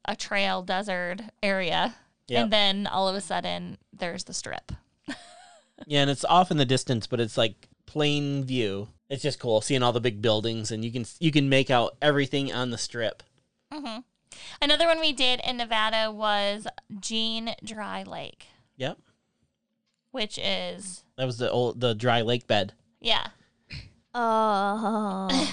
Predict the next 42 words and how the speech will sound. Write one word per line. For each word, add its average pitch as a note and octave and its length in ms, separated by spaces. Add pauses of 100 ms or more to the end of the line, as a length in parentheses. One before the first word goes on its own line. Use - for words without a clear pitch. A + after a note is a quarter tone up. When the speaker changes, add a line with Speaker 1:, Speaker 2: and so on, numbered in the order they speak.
(100)
Speaker 1:
<laughs> D#4 100 (280)
We C#4 120
saw D4 160
Speaker 3:
That B3+ 140
Speaker 1:
some A#3+ 80
Speaker 3:
was - 120
Speaker 1:
cool B3+ 140
Speaker 3:
fun. G3 80
Speaker 1:
stuff A#3 200
out G#3 180
there G3 140
too. A#3 280
There G3+ 100
were G3 60
some G#3 180
people, G3 260
like, F#3 200
filming. G3 540 (260)
Speaker 2:
Yeah, C3+ 140
they C3+ 80
were B2 60
filming, B2+ 380
like, G#2+ 160
a D#2 80
concert, D#3+ 880 (100)
and B2+ 160
there A#2+ 80
was A#2 120
Speaker 1:
Something. - 20 (160)
Speaker 2:
somebody C3 160
else B2+ 300
taking, G#2+ 500
um, F#2+ 320
like, G2 220
professional A2+ 920 (280)
action B2 480
photos. D3 640
Speaker 1:
With - 260
fire? B3 520
Speaker 2:
Yeah, - 40
Speaker 1:
Do C#3 80
you C3 60